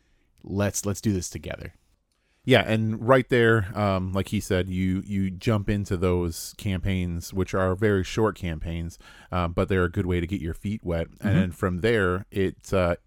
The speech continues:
Speaker 2: very easily transitions over into D and D Beyond. So even if you're just using those materials that they give you in that starter set, it's very easy to either play those beginner modules in D and D Beyond. So
Speaker 1: Mm-hmm.
Speaker 2: if you're ready for the digital,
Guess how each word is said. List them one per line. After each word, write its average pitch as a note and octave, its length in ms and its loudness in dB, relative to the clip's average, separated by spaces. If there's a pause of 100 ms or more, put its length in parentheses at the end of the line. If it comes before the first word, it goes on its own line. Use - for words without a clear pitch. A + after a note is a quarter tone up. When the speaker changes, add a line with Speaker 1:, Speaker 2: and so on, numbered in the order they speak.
(200)
Speaker 2:
very B2+ 260 4
easily A#2 420 0
transitions F2+ 640 -4
over F2+ 300 -2
into F2 320 -4
D E2+ 200 -6
and D#2+ 100 -8
D D#2+ 140 -8
Beyond. D#2 420 -8 (560)
So F#2 460 2
even A2 280 2
if G2 120 0
you're G2 140 2
just F#2+ 340 2
using F#2+ 420 2
those F2+ 340 2
materials F#2+ 480 0
that E2+ 80 -6
they F2 100 -2
give F2 200 -4
you E2+ 140 -2
in E2 140 -2
that E2 180 -6
starter F#2 360 0
set, D#2+ 400 -4
it's F2 120 -8
very F2+ 260 -2
easy F2 420 -6
to - 280 -8
either F2+ 280 0
play D3+ 320 -2
those F2 440 -2 (160)
beginner F2+ 360 -4
modules E2 520 -6
in B2 180 -4
D F#2 140 -6
and E2 80 -8
D E2 120 -8
Beyond. D#2 440 -10
So F2+ 100 -2
Speaker 1:
Mm-hmm. E2+ 80 0
Speaker 2:
if E2 140 -6
you're F#2 120 -2
ready A2+ 280 2
for - 120 -10
the E2+ 80 -4
digital, E2+ 440 -4